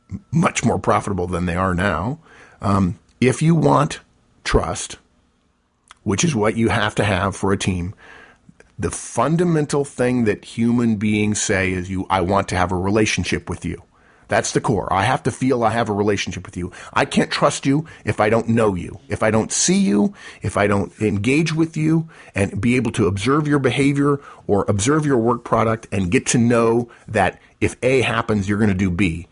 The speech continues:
And every time A happens, it's very likely you're gonna do something that looks like B. I want you to be predictable. I want you to be honest and so on. We can talk about all those things, all those Bs. Um, but then the question the manager asks is, "Okay, fine.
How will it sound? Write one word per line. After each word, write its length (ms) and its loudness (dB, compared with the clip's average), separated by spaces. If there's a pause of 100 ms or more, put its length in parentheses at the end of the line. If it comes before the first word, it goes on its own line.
And 140 0
every 220 2
time 220 0
A 140 2
happens, 420 -2
it's 120 -6
very 200 2
likely 320 0
you're 100 -2
gonna 140 2
do 100 0
something 340 2
that 140 -2
looks 180 0
like 220 -2
B. 260 -2 (560)
I 100 0
want 160 2
you 80 2
to 60 0
be 120 0
predictable. 640 -2 (240)
I 100 -2
want 220 0
you 40 -2
to 80 0
be 100 0
honest 400 2
and 80 -4
so 140 0
on. 100 4
We 80 0
can 80 0
talk 180 2
about 120 0
all 120 4
those 200 -2
things, 300 -2 (320)
all 140 0
those 200 2
Bs. 600 2 (360)
Um, 340 0 (380)
but 160 0
then 120 2
the 60 0
question 360 0
the 60 2
manager 320 2
asks 160 0
is, 60 0
"Okay, 440 -2
fine. 440 0